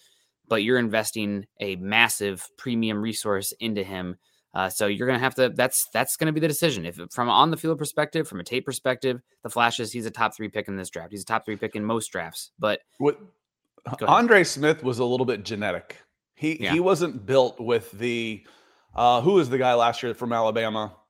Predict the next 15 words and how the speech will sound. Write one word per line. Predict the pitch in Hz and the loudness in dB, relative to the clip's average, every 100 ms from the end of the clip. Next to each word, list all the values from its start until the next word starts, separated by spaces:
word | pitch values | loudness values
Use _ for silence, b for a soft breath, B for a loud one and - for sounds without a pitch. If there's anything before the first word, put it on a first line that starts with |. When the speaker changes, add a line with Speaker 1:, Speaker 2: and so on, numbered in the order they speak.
| _ _ - | _ _ -10
Speaker 2:
The | 113 | -4
guy | 117 | -2
drafted | 113 113 117 101 101 | 0 -2 -4 -12 -10
in | 113 | -6
the | 107 | 2
Speaker 1:
Evan | 120 98 | 2 2
Speaker 2:
first. | 101 | -2
Speaker 1:
Neal. | 92 - _ _ _ _ _ _ - | -8 -10 _ _ _ _ _ _ -4
Speaker 2:
Evan | 135 135 127 | -2 0 -2
Neal. | 120 | 0
Evan | 113 156 135 | 2 2 2
Neal | 123 110 | 0 0
was | 92 98 | -2 -10
a | |
f-, | 101 | -12